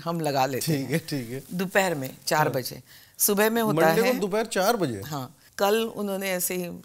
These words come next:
Speaker 1: "चार बजे का शो देखते हैं।"
Speaker 2: हम्म।
Speaker 1: And we were surprised, the show was full।
Speaker 2: How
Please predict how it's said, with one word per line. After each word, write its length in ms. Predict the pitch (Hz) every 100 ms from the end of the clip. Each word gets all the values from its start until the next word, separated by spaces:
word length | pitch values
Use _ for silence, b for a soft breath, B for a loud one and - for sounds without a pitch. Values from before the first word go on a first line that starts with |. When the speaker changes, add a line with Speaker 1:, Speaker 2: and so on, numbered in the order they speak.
| -
Speaker 1:
"चार 260 | 165 160
बजे 240 | 160 156 165
का 160 | -
शो 280 | 139 - 165
देखते 440 | 135 147 139 160 156
हैं।" 260 | 143 147 - 147
Speaker 2:
हम्म। 240 | 151 127 123 - 180
Speaker 1:
And 180 | 180 170
we 160 | 190
were 300 | 202 214 -
surprised, 800 | 143 - - 165 160 147 160 - -
the 100 | 160
show 460 | - - 160 156 135
was 100 | 151
full। 380 | - - 123 113 - _ _ _ _ 123
Speaker 2:
How 140 | 135